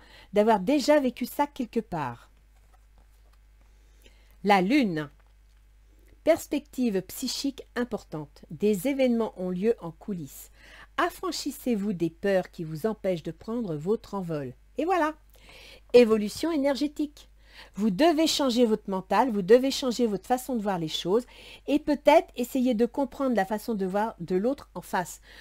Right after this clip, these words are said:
Quand l'autre verra que vous avez compris sa, son positionnement et sa façon de voir les choses, qu'il verra que vous avez su évoluer sur vos propres, euh, paramètres,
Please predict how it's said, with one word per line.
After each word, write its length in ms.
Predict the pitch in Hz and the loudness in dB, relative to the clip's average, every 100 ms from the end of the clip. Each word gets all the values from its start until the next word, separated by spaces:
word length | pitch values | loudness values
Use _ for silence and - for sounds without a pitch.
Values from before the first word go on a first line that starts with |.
| - - | -20 -8
Quand 160 | 233 233 | 2 4
l'autre 260 | 320 415 285 | 4 2 2
verra 300 | 277 247 247 | 4 4 4
que 120 | 196 | -2
vous 180 | 175 185 | -4 -2
avez 200 | 175 180 | -2 -2
compris 400 | 240 - 269 269 | -6 -4 -4 -4
sa, 200 | 196 170 190 | -4 -8 -10
son 180 | - | -12
positionnement 720 | 180 196 196 - 196 190 190 | -8 -8 -8 -6 -6 -6 -8
et 100 | - | -10
sa 140 | 175 165 | -14 -6
façon 360 | 233 240 254 220 | -4 -4 -4 -4
de 120 | 180 | -4
voir 200 | 170 156 | -8 -8
les 80 | 151 | -10
choses, 400 | - 311 359 170 - - - - - | -6 -4 -4 -6 -12 -20 -20 -20 -8
qu'il 180 | - 240 | -4 2
verra 300 | 277 269 285 | 4 6 4
que 120 | 285 | 2
vous 200 | 202 185 | -4 -2
avez 180 | 190 196 | -4 -4
su 240 | - - - | -8 -12 -2
évoluer 440 | 262 233 240 220 226 | 2 4 4 2 -2
sur 180 | - | -4
vos 180 | 151 175 | -6 -6
propres, 560 | - - 285 - - 156 - - - - | -6 4 4 4 -8 -14 -14 -20 -14 -4
euh, 380 | 156 151 147 143 | 0 0 -2 -2
paramètres, 640 | - 240 202 185 359 - | 2 4 4 0 -4 -4